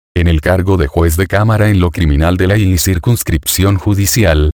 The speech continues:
efectuada mediante acordada número noventa y dos ochenta y ocho, conforme lo considerado precedentemente. Segundo,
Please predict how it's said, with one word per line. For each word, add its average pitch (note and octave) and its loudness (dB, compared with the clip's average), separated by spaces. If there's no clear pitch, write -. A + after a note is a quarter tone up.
efectuada F#2 0
mediante E2+ 0
acordada D#2 0
número F2 0
noventa E2 0
y F#2+ 0
dos E2+ 0
ochenta F2 0
y G2+ 0
ocho, E2+ 0
conforme G#2+ 0
lo F2 2
considerado F#2 0
precedentemente. F#2 0
Segundo, D2+ 0